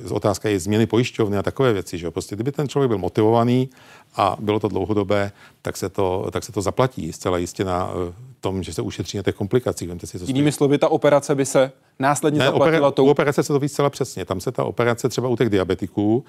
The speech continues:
Speaker 1: se zaplatí během dvou let.
Speaker 2: Ta investice do ní, ta
Speaker 1: Ta
Speaker 2: operace
Speaker 1: investice do
Speaker 2: stojí
Speaker 1: té
Speaker 2: zhruba
Speaker 1: operace
Speaker 2: šedesát až
Speaker 1: už-, už-,
Speaker 2: sto tisíc?
Speaker 1: už-, ušetří se na te-, ta stojí šedesát až sto tisíc a zaplatí se asi během dvou let u těch těžších diabetiků.
Speaker 2: Od koho se učit?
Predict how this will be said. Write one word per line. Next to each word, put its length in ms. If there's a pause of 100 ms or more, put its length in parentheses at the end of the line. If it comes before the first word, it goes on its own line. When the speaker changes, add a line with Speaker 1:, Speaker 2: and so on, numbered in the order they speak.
(180)
Speaker 1:
se 120
zaplatí 380
během 180
dvou 140
let. 280 (800)
Speaker 2:
Ta 80
investice 520
do 100
ní, 180
ta 80
Speaker 1:
Ta 40
Speaker 2:
operace 200
Speaker 1:
investice 160
do 60
Speaker 2:
stojí 160
Speaker 1:
té 40
Speaker 2:
zhruba 180
Speaker 1:
operace 160
Speaker 2:
šedesát 440
až 60
Speaker 1:
už-, 40
už-, 60
Speaker 2:
sto 60
tisíc? 200
Speaker 1:
už-, 180
ušetří 320
se 120
na 80
te-, 120 (300)
ta 120
stojí 180
šedesát 340
až 80
sto 140
tisíc 340
a 60
zaplatí 380
se 140
asi 180
během 400
dvou 180
let 180
u 40
těch 200
těžších 240
diabetiků. 460 (2250)
Speaker 2:
Od 140
koho 160
se 140
učit? 360